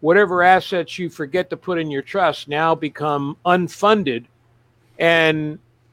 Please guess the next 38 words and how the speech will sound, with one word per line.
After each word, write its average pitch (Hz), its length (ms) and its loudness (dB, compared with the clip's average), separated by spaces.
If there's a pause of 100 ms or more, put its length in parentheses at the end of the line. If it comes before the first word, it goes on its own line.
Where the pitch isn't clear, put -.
(260)
that 170 200 2
requires 156 520 0
the 143 80 -4
probate 139 460 -2
process. 147 500 -2
So 165 220 2
it's 160 160 0
a 165 60 0
myth 226 380 4
to 175 100 -6
say 180 260 -2
that 151 160 -4
living 180 280 -2
trusts 156 400 -6
always 233 440 2
avoid 135 400 -4
probate 147 380 2
entirely, 131 800 2 (360)
because 160 340 -2
you 170 100 -4
might 170 260 -2
forget 156 320 -6
to - 60 -12
put - 240 -10
something 143 420 -6
in 139 100 -4
your 131 120 -6
trust. 139 320 -8
You 147 80 -8
might 147 240 -2
forget 147 320 -4
to 120 60 -14
fund 196 380 0
it 131 120 -2
with 135 160 0
a 117 40 -4
particular 139 500 -4
asset, 147 440 2